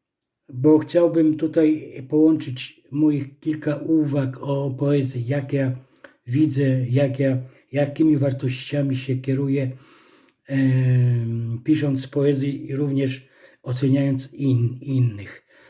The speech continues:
No, niewątpliwie największym kryterium jest, y,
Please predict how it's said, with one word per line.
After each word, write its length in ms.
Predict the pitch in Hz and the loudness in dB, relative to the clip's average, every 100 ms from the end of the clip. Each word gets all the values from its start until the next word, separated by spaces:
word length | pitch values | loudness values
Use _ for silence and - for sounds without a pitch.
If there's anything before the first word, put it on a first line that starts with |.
| _ 123 | _ -6
No, 340 | 135 135 - _ _ | -4 -6 -16 _ _
niewątpliwie 1120 | 131 170 185 185 - - 170 160 156 160 160 156 _ _ _ _ _ _ _ _ _ _ _ | 2 4 4 2 -2 -4 2 6 8 6 4 -6 _ _ _ _ _ _ _ _ _ _ _
największym 720 | 143 147 156 160 - 151 147 165 151 | 0 2 2 2 0 0 -2 -8 -12
kryterium 800 | - 139 156 156 156 156 156 139 131 | -8 2 6 6 6 4 0 -6 -6
jest, 580 | 143 127 - - - | -4 -4 -8 -20 -6
y, 260 | 143 135 | -2 0